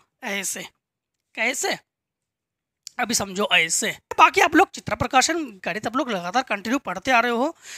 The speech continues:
देखो पहला क्वेश्चन हमारे पास क्या है, पहला क्वेश्चन है सिद्ध कीजिए कि एफ एक्स बराबर एक बटे एक्स।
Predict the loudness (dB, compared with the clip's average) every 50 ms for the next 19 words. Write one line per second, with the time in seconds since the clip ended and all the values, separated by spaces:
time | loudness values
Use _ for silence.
0 | -18 -18 -10 -2 0 0 0 0 -2 -4 0 0 0 0 0 -2 -2 -2 -2 -2
1 | -2 -2 -2 -2 -2 -2 -4 -4 -2 0 0 2 2 2 0 -2 -2 -4 -8 -16
2 | -20 -20 _ -10 -2 0 2 2 2 2 0 0 2 2 2 0 0 -2 -2 -2
3 | -2 0 2 2 2 2 2 2 2 2 2 2 2 2 4 4 2 2 2 2
4 | 2 2 4 4 2 2 0 2 2 2 2 2 0 0 2 2 0 2 2 2
5 | 2 2 2 0 0 -2